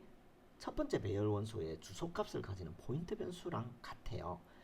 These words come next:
그리고 동적 할당을 통해서 여러 개의 기억 공간을 할당받은 다음에 우리는 포인트 변수를 통해서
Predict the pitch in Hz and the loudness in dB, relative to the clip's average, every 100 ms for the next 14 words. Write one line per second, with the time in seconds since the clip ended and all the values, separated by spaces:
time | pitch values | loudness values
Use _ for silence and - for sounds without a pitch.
0 | - - 104 107 104 131 143 185 - - | -18 -8 -2 2 4 4 2 2 0 -2
1 | 185 185 180 147 113 101 101 101 85 92 | -4 0 2 2 0 -2 -2 0 4 8
2 | 104 85 90 101 120 143 156 190 - - | 8 6 0 0 6 6 8 6 4 2
3 | 147 - 92 98 98 - 160 151 151 160 | 0 0 -2 0 0 -2 -4 -2 0 0
4 | 127 107 185 175 82 90 190 - - - | 0 2 2 2 0 0 -2 -2 -14 -18
5 | - - 92 95 139 233 - 143 208 226 | -16 -6 -2 2 4 2 2 2 4 4
6 | 107 95 - 92 87 98 80 85 | 2 2 0 -2 0 -2 -6 -6